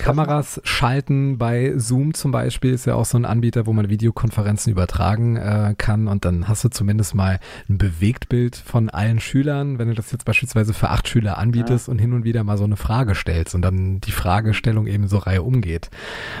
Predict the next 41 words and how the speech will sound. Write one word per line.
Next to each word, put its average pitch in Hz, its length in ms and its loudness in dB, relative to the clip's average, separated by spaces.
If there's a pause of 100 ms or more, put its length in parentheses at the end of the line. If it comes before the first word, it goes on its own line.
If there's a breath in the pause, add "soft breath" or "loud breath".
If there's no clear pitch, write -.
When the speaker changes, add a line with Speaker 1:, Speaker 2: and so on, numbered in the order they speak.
(380 loud breath)
Speaker 1:
Ja, 170 180 -2
ganz 226 260 -4
klar. 190 280 -2
Und 139 60 -4
das 127 140 -6
ist 175 140 -6
ja, 151 120 -2 (220 loud breath)
ich 143 140 -10
meine, 143 180 -2
das 175 220 -2
könnte 208 320 -4
man, 180 160 -8 (300 soft breath)
könnte 156 300 -8
man 160 180 -12
virtuell 143 300 -10
übertragen. 110 420 -12
Da 92 80 -20
hast 107 160 -20
du 110 60 -12
auch 98 80 -18
vollkommen 107 440 -14
recht. 110 400 -12
Also 92 280 -12
das - 440 -12 (140)
würde 120 220 -4
ich 104 80 -8
jetzt 110 180 -12
auch 131 160 -8
so 135 80 -10
sehen, 107 200 -6
dass 101 160 -10
man 104 140 -12
auch 95 160 -10
kommentiert 123 800 -4
entsprechend 107 560 -10
rein. 98 200 -10 (500 loud breath)
Aber 135 220 0
nochmal, 143 300 -2
ich 127 120 -6
sehe 147 160 -4
da, 135 280 -2